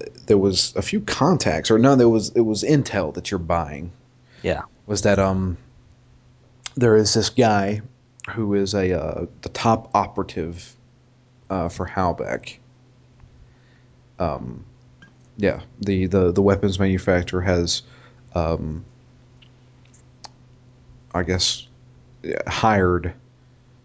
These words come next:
Speaker 1: um, this, this, uh, operative guy who is seasoned and one of the best in the world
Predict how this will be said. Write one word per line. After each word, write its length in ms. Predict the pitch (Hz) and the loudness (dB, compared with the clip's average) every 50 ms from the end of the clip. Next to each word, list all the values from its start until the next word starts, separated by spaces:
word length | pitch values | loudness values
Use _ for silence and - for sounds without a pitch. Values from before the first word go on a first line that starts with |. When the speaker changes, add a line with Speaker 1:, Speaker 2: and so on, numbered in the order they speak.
| _ _ _ _ - - | _ _ _ _ -8 -4
Speaker 1:
um, 520 | 95 92 90 90 87 87 87 87 85 85 - - _ _ _ _ _ _ - | -2 0 0 0 0 -2 -2 -4 -6 -8 -10 -16 _ _ _ _ _ _ -12
this, 360 | 90 92 92 101 92 - - | -6 -2 0 2 2 2 0
this, 400 | - 104 98 87 - - - - - | 0 0 0 0 -2 -4 -8 -8 -8
uh, 260 | - 85 92 85 76 73 - - - _ _ _ _ - | -8 -6 -6 -4 -6 -6 -8 -12 -20 _ _ _ _ -2
operative 460 | 98 98 90 - 95 85 92 85 - | -2 -2 -2 -2 -4 -4 -4 -4 -2
guy 420 | - 98 90 82 80 78 78 82 - - _ _ _ _ - - | -2 0 0 0 -2 -4 -6 -10 -14 -18 _ _ _ _ -20 -6
who 200 | - 113 98 85 | -2 -2 0 2
is 320 | 82 87 90 87 82 - - - - - - - - - - - - - _ | 0 0 0 -2 -4 -8 -12 -16 -20 -20 -20 -20 -20 -20 -20 -20 -20 -12 _
seasoned 760 | - - - 147 151 143 139 127 131 127 123 120 120 110 - - - | -2 0 2 4 4 4 4 4 4 4 4 2 2 0 -2 -2 -2
and 400 | 104 104 101 101 98 95 98 101 | 0 0 2 2 2 0 0 0
one 120 | 107 113 | 2 2
of 120 | 110 104 95 | 0 0 0
the 60 | 104 | -2
best 360 | 98 98 110 - - - - | 0 2 2 2 2 0 -2
in 80 | 107 101 | -2 -2
the 60 | 95 | -2
world 680 | 92 92 98 107 107 101 101 101 101 98 95 95 92 87 | 0 2 2 4 4 4 4 2 2 2 0 0 -2 -2